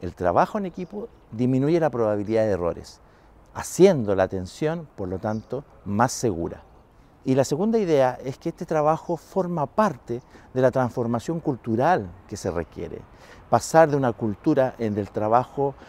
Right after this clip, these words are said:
individual, del trabajo parcelado, del trabajo fragmentado, a una cultura de trabajo integrado. Y eso va a permitir, junto con otras cosas,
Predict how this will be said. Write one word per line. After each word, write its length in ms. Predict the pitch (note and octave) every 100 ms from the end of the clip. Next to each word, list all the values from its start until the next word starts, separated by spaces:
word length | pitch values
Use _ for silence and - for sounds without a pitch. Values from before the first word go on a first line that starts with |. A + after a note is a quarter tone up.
| - -
individual, 800 | A#2+ A2 G#2 G#2 A#2 C#3+ C3+ G#2+
del 120 | G#2
trabajo 460 | G#2 G#2+ A#2 - A#2
parcelado, 960 | A2 G2 - - G2+ A#2 C#3 A#2+ G#2
del 140 | G#2
trabajo 440 | F#2+ G2+ G#2 - A2
fragmentado, 1080 | - D#3 F#3 F3+ D3 B2 - C#3 B2 C3+ - - - -
a 260 | - A#2+ A#2+
una 500 | B2+ C3 C3+ C3 C3
cultura 460 | A#2+ A2 - C3+ B2
de 100 | A#2
trabajo 560 | A2 A2+ A#2+ - B2+ - - - -
integrado. 760 | G#3+ G#3 G3 F#3+ D#3 G2 D#2+ - B2+
Y 200 | B2 G#3+
eso 420 | A3+ - - C3
va 180 | A#2 A#2
a 60 | A#2
permitir, 540 | A2 G2+ G#2 D#3 G#2
junto 360 | - A#2+ - G2
con 180 | G2
otras 360 | D3 C4+ D#4 -
cosas, 480 | G#3 G3+ - G3+